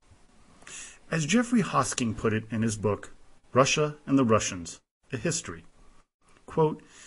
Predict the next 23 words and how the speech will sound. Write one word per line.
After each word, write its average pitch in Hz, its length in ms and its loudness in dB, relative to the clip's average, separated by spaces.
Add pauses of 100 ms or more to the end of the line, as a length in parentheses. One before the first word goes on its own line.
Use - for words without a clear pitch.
(160)
"Between 135 360 6
nineteen 190 460 2
fifty-eight 139 720 0 (280)
and 101 200 -4
nineteen 143 480 0
sixty-four, 107 880 -2 (500)
the 117 80 -4
Russian 151 480 2
Orthodox 123 580 0
Church - 520 -4 (100)
lost 104 300 -4
some 92 180 -6
forty 180 560 0
percent 147 540 -4
of 131 100 -4
its 127 100 -6
parishes 107 720 -2 (480)
and 123 120 2
about 104 240 0
three-quarters 117 800 0
of 107 140 -4
its 107 180 -4
monasteries. 95 800 -6